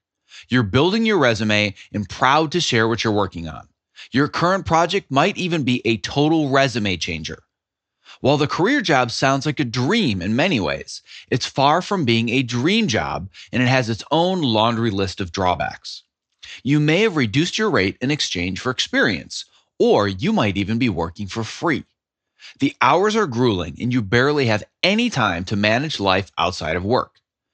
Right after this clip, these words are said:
You're sacrificing time with your family and friends. The commute totally sucks. You're stressed out and constantly exhausted. Your waning creativity often needs to be fueled by caffeine and energy drinks.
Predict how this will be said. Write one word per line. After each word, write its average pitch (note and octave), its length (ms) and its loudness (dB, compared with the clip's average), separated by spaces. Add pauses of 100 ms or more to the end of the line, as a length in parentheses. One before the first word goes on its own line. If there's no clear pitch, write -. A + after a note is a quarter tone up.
(240)
You're B2 140 2
sacrificing E3+ 760 0
time G#2 320 0
with G#2 160 -2
your B2 100 -2
family A2+ 500 0
and G#2 120 -2
friends. - 500 -4 (420)
The C3 80 0
commute C#3 580 0 (120)
totally B2+ 480 2
sucks. - 560 -4 (340)
You're B2+ 200 2
stressed F3 480 2
out A#2+ 260 2
and F#2+ 180 -8
constantly B2+ 720 2
exhausted. F2+ 640 -4 (580)
Your C#3+ 200 4
waning F#3 400 2
creativity D3 760 2 (100)
often C#3 300 2
needs D#3 240 -2
to D#3+ 80 -4
be D#3+ 120 2
fueled B2 460 0
by E2+ 180 -2
caffeine A2+ 640 -2
and A#2+ 220 -4
energy A2+ 380 0
drinks. - 480 -12